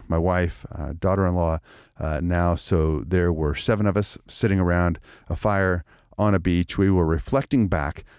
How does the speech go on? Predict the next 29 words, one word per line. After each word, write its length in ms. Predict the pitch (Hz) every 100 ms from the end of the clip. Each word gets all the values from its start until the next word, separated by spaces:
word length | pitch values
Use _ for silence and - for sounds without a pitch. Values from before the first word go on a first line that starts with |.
| _ -
uh, 120 | 78
on 180 | 82 85
this 220 | 85 -
year. 160 | 69 69
We're 120 | 87
thinking 260 | 87 104 95
about, 260 | 90 85 - - _
uh, 160 | 87 80
all 220 | 98 110
the 80 | 104
ways 300 | 104 98 87
God 260 | 101 95
showed 280 | - 104 92
up 220 | 92 90
and 80 | 85
just 140 | 87 -
some 100 | 90
fun 260 | 110 104
memories, 380 | 92 92 90 90
or 180 | 87 87
kind 160 | - 90
of 60 |
our, 120 | 85
our 60 | 82
favorite 300 | - 92 87
memories. 320 | 90 85 85
We 100 | 87
sh-, 100 | -
we'd 220 | 92 87